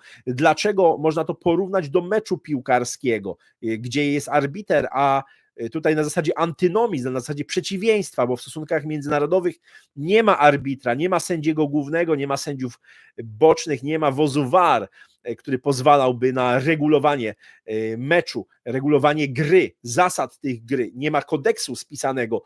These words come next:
postępowania, a zatem, e, w tym, e, świecie anarchicznym, w tym systemie anarchicznym mocarstwa starają się zabezpieczyć swoje interesy bezpieczeństwa, między innymi zbrojeniami, między innymi budową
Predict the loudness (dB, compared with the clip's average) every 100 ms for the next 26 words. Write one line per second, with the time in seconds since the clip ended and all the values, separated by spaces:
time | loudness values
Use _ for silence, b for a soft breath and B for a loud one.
0 | b b -8 -6 -4 -2 2 2 2 0
1 | 0 0 -4 -6 b b -6 -6 -6 -6
2 | -6 -6 -4 -2 -4 0 2 2 2 2
3 | 2 0 -2 -12 -10 -10 -8 -10 -10 -4
4 | -2 0 0 0 -2 -4 -12 -8 -4 -4
5 | -2 -4 -2 -4 -4 b b 4 4 4
6 | 0 0 4 4 4 0 -2 0 0 0
7 | -10 -10 -2 0 0 -4 -6 -2 0 0
8 | -2 -4 -4 -4 -4 -2 -4 -4 -6 -6
9 | b b b -2 0 2 2 2 2 -4
10 | -4 -6 -2 -2 0 -2 -4 -4 -4 -4
11 | -2 -2 -2 -4 -6 -4 -2 2 6 6
12 | 4 0